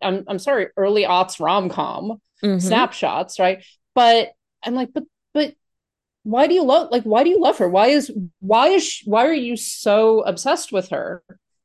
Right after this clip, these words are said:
Speaker 1: that, and, like, so struggling with the loss of her that you have to, you decide that you're gonna erase her completely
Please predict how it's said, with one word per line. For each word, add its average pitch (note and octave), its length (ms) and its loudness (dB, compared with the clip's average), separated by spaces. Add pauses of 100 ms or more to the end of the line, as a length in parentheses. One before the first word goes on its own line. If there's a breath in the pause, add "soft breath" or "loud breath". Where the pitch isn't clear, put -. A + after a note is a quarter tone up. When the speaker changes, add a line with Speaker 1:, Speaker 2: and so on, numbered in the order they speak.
(120)
Speaker 1:
that, G3 580 0 (480)
and, G#3 220 0
like, G#3+ 160 -2
so A3+ 640 0
struggling G#3+ 720 0
with F3+ 220 -2
the E3 100 -4
loss B3 460 -2
of G#3 160 -4
her E3+ 480 0
that G3+ 220 0
you G#3 180 -2
have G3 380 -2
to, G3 120 -12
you G3+ 100 -2
decide G3 320 0
that F#3+ 60 -12
you're G3+ 120 -2
gonna F#3+ 220 -4
erase F3+ 360 -4
her G3+ 80 -6
completely G#3+ 720 -6